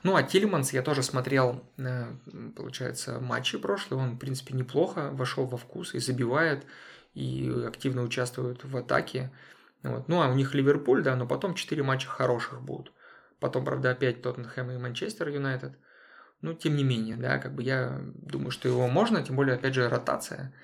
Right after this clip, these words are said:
те, ну, все вот эти моменты. Вот. Ну, и еще, знаешь, что вот я тоже, когда смотрел, э, выбирал полузащитников, мне такая мысль закра-, закралась, да,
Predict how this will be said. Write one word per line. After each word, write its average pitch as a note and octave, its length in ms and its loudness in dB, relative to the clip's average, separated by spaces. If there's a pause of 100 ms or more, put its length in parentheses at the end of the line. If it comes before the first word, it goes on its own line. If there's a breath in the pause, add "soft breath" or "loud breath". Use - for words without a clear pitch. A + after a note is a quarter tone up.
(380 soft breath)
те, - 340 -4
ну, D#3 240 -2
все C3+ 160 -2
вот C3 80 2
эти B2 140 -2
моменты. C#3 640 0 (640 soft breath)
Вот. A2+ 280 0 (280 loud breath)
Ну, G3 140 6
и - 140 -6
еще, D#3 300 2
знаешь, E3 220 2
что - 180 -2
вот C3+ 140 0
я C3 100 4
тоже, C3+ 220 0
когда C3 520 2 (140)
смотрел, C3 640 0
э, B2+ 540 -4
выбирал C3 400 4
полузащитников, C3 720 -2
мне C3+ 120 0
такая C3 200 0
мысль D3+ 320 0
закра-, C3+ 440 -2
закралась, B2+ 440 2
да, D3 200 0